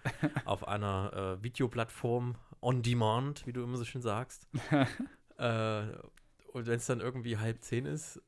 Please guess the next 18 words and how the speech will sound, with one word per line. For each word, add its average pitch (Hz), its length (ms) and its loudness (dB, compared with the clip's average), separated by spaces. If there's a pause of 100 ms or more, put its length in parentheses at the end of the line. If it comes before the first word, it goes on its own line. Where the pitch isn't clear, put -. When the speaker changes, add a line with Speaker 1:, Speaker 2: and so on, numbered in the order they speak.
(160)
Speaker 2:
ja, 107 300 -2
dann, 113 320 -8
dann - 380 -10
hab 110 160 -6
ich 120 100 -6
schon 127 100 -6
auf 120 140 -6
der 110 140 -2
Couch 113 200 -2
vorgeschlafen 131 680 -2
und 127 140 -8
sag, 113 100 -12
„Oh, 135 180 -6
jetzt 131 200 -4
muss 160 100 0
ich 160 80 -2
ins 139 220 -6
Bett.“ - 260 -12